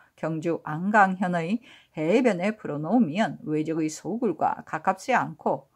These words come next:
멀지도 않아서 지급하기도 편리할 것입니다. 청컨대 이러한 뜻으로 강원, 경상, 양도 관찰사에게 급히 하유하여 서둘러 조치해서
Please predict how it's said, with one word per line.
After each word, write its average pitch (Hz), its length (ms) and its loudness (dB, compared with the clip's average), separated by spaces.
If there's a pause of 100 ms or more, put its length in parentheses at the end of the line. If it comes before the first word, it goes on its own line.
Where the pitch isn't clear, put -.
(220)
멀지도 147 420 -2
않아서 202 480 -2 (400)
지급하기도 220 880 -6 (100)
편리할 151 400 -4
것입니다. - 720 -10
청컨대 170 420 -6
이러한 160 320 -2
뜻으로 160 580 -6 (180)
강원, 170 480 -2
경상, 151 580 -4
양도 180 600 0
관찰사에게 156 760 -4
급히 180 380 -4
하유하여 202 540 0 (220)
서둘러 190 680 -4
조치해서 156 760 -4